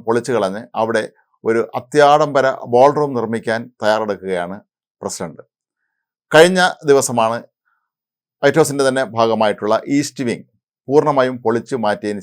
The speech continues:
ശേഷം അവിടെ ഇരുപത്തയ്യായിരം സ്ക്വയർ ഫീറ്റ് വലിപ്പത്തിൽ ഒരു ബോൾ റൂം പണിയുന്നത്. ഇതിന് ഇരുന്നൂറ്റി അൻപത് മില്യൺ ഡോളർ ചെലവാകും എന്നാണ് കരുതപ്പെടുന്നത്.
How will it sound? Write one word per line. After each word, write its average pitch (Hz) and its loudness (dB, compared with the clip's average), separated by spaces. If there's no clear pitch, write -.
ശേഷം 85 -10
അവിടെ 113 0
ഇരുപത്തയ്യായിരം 135 4
സ്ക്വയർ 117 0
ഫീറ്റ് 123 -8
വലിപ്പത്തിൽ 110 -6
ഒരു 107 -2
ബോൾ 110 4
റൂം 107 -4
പണിയുന്നത്. 85 -8
ഇതിന് 170 2
ഇരുന്നൂറ്റി 175 0
അൻപത് 160 0
മില്യൺ 156 -2
ഡോളർ 139 4
ചെലവാകും 123 2
എന്നാണ് 110 -4
കരുതപ്പെടുന്നത്. 127 -4